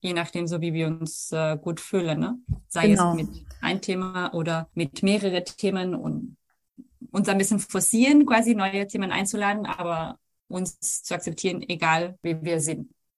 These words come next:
Speaker 2: Genau, und dass es auch okay ist, eben viele Interessen zu haben und alle gleichzeitig irgendwie zu verfolgen, wenn man da drauf Lust hat, gell?
Speaker 1: Ja.
Speaker 2: Dass man nicht sagen muss, „Okay, ich muss jetzt aber Experte in einer Sache werden“,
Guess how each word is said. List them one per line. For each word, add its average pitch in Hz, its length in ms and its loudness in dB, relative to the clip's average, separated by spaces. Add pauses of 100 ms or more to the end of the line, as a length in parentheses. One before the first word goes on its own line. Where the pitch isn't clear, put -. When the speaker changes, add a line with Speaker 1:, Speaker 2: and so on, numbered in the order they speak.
(140)
Speaker 2:
Genau, 185 320 4
und 175 120 4
dass 180 120 4
es 180 120 4
auch 185 240 4
okay 185 340 6
ist, 170 140 0
eben 170 280 4
viele 240 260 4
Interessen 170 580 0
zu 170 180 2
haben 165 260 6
und 156 140 4
alle 185 320 6
gleichzeitig 180 720 2
irgendwie 170 300 6
zu - 160 0
verfolgen, 202 520 2
wenn 160 100 4
man 156 140 4
da 151 80 6
drauf 156 340 -2
Lust 226 300 2
hat, 175 220 0
gell? 180 140 0 (140)
Speaker 1:
Ja. 220 80 2
Speaker 2:
Dass 170 140 0
man 175 140 4
nicht 175 200 0
sagen 170 360 4
muss, 175 220 0
„Okay, 190 260 4
ich - 180 2
muss 196 220 4
jetzt 185 180 2
aber 160 180 6
Experte 190 520 2
in 160 100 2
einer 170 260 4
Sache 170 300 -2
werden“, 170 420 2